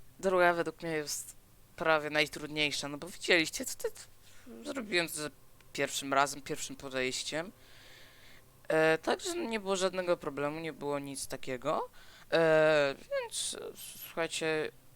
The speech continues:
e, to tak naprawdę tyle ode mnie. E, zostawcie subika,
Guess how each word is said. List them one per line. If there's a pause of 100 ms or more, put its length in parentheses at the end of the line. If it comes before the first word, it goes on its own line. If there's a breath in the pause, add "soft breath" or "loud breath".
e, (360)
to
tak
naprawdę
tyle
ode
mnie. (480 loud breath)
E,
zostawcie
subika,